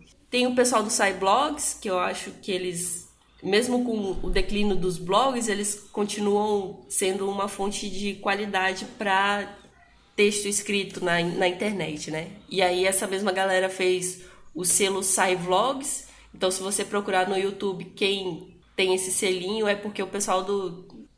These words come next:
que faz divulgação científica há muito tempo já ficou de olho, já viu que é legal, então pode ver tranquilo. São mídias do Brasil, né?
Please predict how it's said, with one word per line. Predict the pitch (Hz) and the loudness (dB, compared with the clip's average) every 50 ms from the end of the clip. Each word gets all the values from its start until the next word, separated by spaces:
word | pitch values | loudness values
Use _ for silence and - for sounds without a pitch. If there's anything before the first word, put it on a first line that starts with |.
| _ - | _ -14
que | - - 185 | -8 -6 -6
faz | 180 - - - - 185 185 196 208 214 | -6 -6 -6 -2 0 2 2 2 2 0
divulgação | 202 185 180 190 196 - 190 185 | 0 -2 -2 -2 -2 -2 -2 -2
científica | - 196 190 - - 190 190 202 - - 208 | -4 -4 -6 -6 -6 -6 -6 -6 -4 -4 -2
há | |
muito | 202 202 202 202 - | 0 0 -2 -4 -6
tempo | - - 196 196 208 202 - 208 208 | -6 -4 -4 -4 -4 -6 -6 -6 -6
já | 202 208 202 190 202 208 208 208 | -4 -2 0 2 2 2 0 0
ficou | 208 - - 208 - - 190 190 | -4 -8 -12 -10 -6 -4 -4 -4
de | 190 196 | -2 -2
olho, | 180 185 208 202 | -2 0 -2 -2
já | 180 175 180 | -2 -2 -4
viu | 180 170 180 180 | -2 -2 -4 -6
que | - 185 | -4 -4
é | 180 | -4
legal, | 170 165 156 165 170 190 208 202 190 185 | -4 -4 -2 0 2 4 4 2 2 0
então | 185 - 190 185 190 190 190 190 - - - - - _ _ | -4 -4 -6 -6 -6 -8 -10 -14 -18 -20 -20 -20 -20 _ _
pode | - 185 190 196 202 | 2 2 2 2 0
ver | 175 185 185 185 | -4 -4 -4 -4
tranquilo. | - 208 208 - - 185 165 151 156 - - - - - - - _ _ - | -4 -6 -8 -6 -6 -6 -6 -6 -8 -12 -16 -20 -20 -20 -20 -20 _ _ -8
São | - - 202 202 | -4 0 2 2
mídias | 208 208 208 202 202 220 220 220 220 - | 4 2 2 2 2 4 2 2 2 -2
do | - - 214 | -6 -6 -6
Brasil, | 202 214 220 226 247 233 220 208 180 175 170 160 | -2 0 2 2 2 2 0 -2 -4 -4 -4 -4
né? | 160 170 170 170 - - | -4 -4 -6 -6 -10 -14